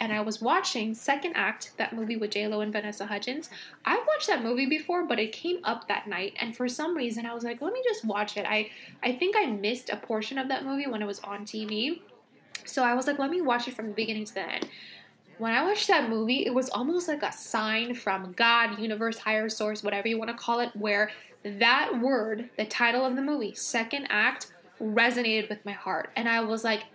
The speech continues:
"That was the answer that I've been looking for," where I've been operating from a place of fear. And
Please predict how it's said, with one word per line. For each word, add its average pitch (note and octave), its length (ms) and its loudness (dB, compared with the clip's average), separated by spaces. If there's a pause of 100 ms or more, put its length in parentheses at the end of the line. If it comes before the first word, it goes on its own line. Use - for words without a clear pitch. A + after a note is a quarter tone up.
(140)
"That A#3+ 340 6
was E4 140 2
the D#4+ 220 0
answer A3 340 0
that G3+ 160 -2
I've G3+ 160 -2
been G3+ 160 -4
looking G3 300 -8
for," - 380 -4 (260)
where A3+ 340 4
I've B3+ 260 4
been E4 200 2
operating G#3+ 720 0
from G#3 480 0 (360)
a G3 60 0
place - 280 -6
of A3+ 80 0
fear. C#4+ 460 0 (100)
And B3+ 160 2